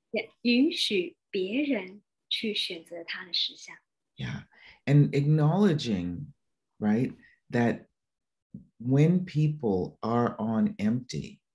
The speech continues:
Speaker 2: they're not choosing more consciousness. They're actually resisting or avoiding, right, the consciousness they have, the consciousness that's available.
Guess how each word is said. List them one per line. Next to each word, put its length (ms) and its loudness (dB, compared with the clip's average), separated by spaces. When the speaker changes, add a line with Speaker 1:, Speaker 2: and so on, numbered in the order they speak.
Speaker 2:
they're 240 2
not 360 0
choosing 800 -4
more 240 0
consciousness. 880 -8
They're 220 4
actually 560 0
resisting 880 0
or 180 2
avoiding, 840 0
right, 320 -4
the 120 0
consciousness 720 -2
they 140 -6
have, 520 -6
the 80 -8
consciousness 640 -4
that's 220 -6
available. 680 -6